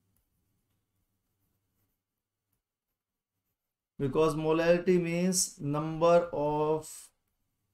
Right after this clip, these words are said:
moles of solute, which was your N A C L, divided by mass of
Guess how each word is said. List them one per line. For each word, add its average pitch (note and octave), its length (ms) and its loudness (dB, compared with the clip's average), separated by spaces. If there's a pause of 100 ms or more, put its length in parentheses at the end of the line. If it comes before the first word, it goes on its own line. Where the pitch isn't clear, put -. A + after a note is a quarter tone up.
(120)
moles D#3 1000 0
of C#3 580 2 (960)
solute, D3 840 -2 (1000)
which C3+ 260 -2
was C3+ 340 2
your C3 220 0
N C3 220 0
A D3 80 -2
C D#3 240 -2
L, F3 240 -2 (1040)
divided B2+ 540 2
by F#2+ 220 -6 (1080)
mass C#3+ 1120 2
of C3 480 0